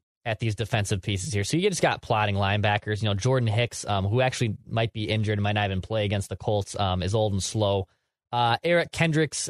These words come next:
in certain situations looked good, but then there's still moments where he gets burned and, and misses tackles here. They're clearly missing Harrison Smith, I thought, yesterday.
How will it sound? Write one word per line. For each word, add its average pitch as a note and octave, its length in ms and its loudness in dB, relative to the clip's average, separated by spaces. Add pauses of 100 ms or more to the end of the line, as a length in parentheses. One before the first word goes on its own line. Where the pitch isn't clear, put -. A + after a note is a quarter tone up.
(160)
in A#2 120 -4
certain F3 320 2
situations D#3+ 600 2
looked D3+ 220 0
good, D#3 160 -2
but B2 140 -4
then B2 220 0
there's A#2+ 200 2
still B2 340 -2
moments B2+ 460 0
where G#2 100 0
he B2 140 0
gets A#2+ 160 0
burned B2 240 -4
and, A2+ 140 -2
and A2+ 160 0
misses A2+ 280 0
tackles A#2+ 400 0
here. A#2 160 2
They're A2 240 2
clearly D#3+ 520 2
missing C3 340 0
Harrison A#2+ 420 0
Smith, A#2 400 -2
I A#2 140 -2
thought, A2+ 240 0
yesterday. G#2+ 600 0